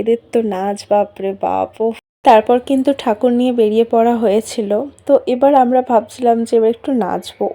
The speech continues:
ও বাবা, দেখি বৃষ্টি এসে গেছে এত জোরে, কিন্তু বৃষ্টিও আটকাতে পারেনি ভাসান ডান্সকে। বৃষ্টি হচ্ছে হোক, আমরা আমাদের মতো নেচে গেছি, just মজা করে গেছি। মজা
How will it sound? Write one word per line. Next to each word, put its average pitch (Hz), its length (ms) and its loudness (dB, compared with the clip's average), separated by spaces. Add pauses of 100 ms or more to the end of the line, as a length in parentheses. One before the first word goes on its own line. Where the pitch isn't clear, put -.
ও - 20 4 (260)
বাবা, 226 260 6 (140)
দেখি 247 260 -6 (140)
বৃষ্টি 220 420 -8 (160)
এসে 240 180 -4 (100)
গেছে 233 240 2 (180)
এত - 200 -12 (220)
জোরে, 190 320 0 (580)
কিন্তু 302 260 -2 (120)
বৃষ্টিও 269 460 0 (120)
আটকাতে 233 400 -4 (100)
পারেনি 220 380 2 (120)
ভাসান 214 360 -4 (120)
ডান্সকে। 202 500 -4 (1040)
বৃষ্টি 302 440 2 (100)
হচ্ছে 247 320 2 (100)
হোক, 254 140 6 (140)
আমরা 202 280 2
আমাদের 208 340 0
মতো 220 180 -2 (160)
নেচে 190 340 -4
গেছি, 208 200 -2 (100)
just 214 200 0 (180)
মজা 202 340 2
করে 190 260 0
গেছি। 202 320 -8 (880)
মজা 311 360 6